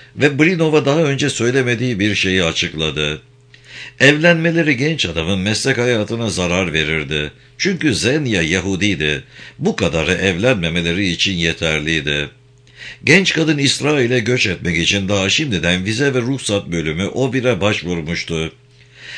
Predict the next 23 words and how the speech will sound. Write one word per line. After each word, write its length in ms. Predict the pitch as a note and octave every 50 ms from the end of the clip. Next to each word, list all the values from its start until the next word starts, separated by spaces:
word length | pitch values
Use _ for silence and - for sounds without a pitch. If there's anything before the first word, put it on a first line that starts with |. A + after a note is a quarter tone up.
| - -
Brejnev 640 | - F#2+ B2+ D3+ G3+ G#3+ F#3+ C3+ G2+ G2 F#2 F2 D2+
döneminde 480 | E2+ E2 D#2 D#2+ D#2+ D#2 E2 E2+ E2+ F#2+
yeni 320 | F#2 G2 B2 C#3+ E3+ D3+
bir 120 | D#3 D3+
kararname 720 | C#3+ - C3+ C#3 C#3 C#3 C3 B2 B2 B2 A2+ F#2+ G#2+ A#2+
çıkmıştı. 800 | A2+ - F2+ D#2 - - E2+ E2+ - - - D#2 D2+ D2+ D2+ D2+ - - - - - - - - -
İki 240 | - F#3 F3 F#3 F#3+
sevgili 520 | - - F2+ D#2+ D#2+ D2 C#2 E2 D#2+ F#2
öpüşüp 580 | G2+ - A#2+ A#2+ A2+ - A2 G#2+ - A2+ G#2+ F#2
seviştiler, 760 | - - G#2 G2 F2+ F2 E2+ - - F2+ D#2+ D#2+ E2 E2+ F2+ - - - - -
sonra 380 | - - D3+ D#3 D3+ D3 C3
birbirlerini 680 | C#3+ D3 C#3 C3 C#3+ C#3+ C3 C3 C3 B2+ B2+ B2 B2+ A#2
bir 220 | B2 C3+ B2+ A2 F#2
daha 220 | A2 A2 A#2 G#2+
görmemek 600 | F#2 E2+ A#2 B2+ B2 G2+ F#2+ G#2 G2 G#2 G2+ -
üzere 280 | F#2 E2 F2+ F2+ F2 F2+
ayrıldılar. 880 | E2+ E2+ E2 D#2 D#2 E2 D#2+ D2+ D#2 D#2 D2+ D2+ D2+ D2 C#2+ C#2 - - - - - - - _ - - - - - - - - - - - - - - _ -
"Zenya, 520 | - - A#2 A2+ G#2 F2+ E2 E2 F2+ F2+
bundan 300 | F#2+ B2 B2 B2+ C#3+ C#3+
sonra 220 | C3+ - C#3+ C#3+
olanları 500 | C#3+ C#3 C3+ C3 C3 B2 A#2+ B2+ C#3+ C#3+
biliyorsunuz." 680 | C#3 D3+ C#3+ D#3+ D3 A#2 G#2 F#2+ - G2+ G2 G2 F#2+ F2
dedi. 300 | F#2 F#2 F2 F2+ F2+ F2+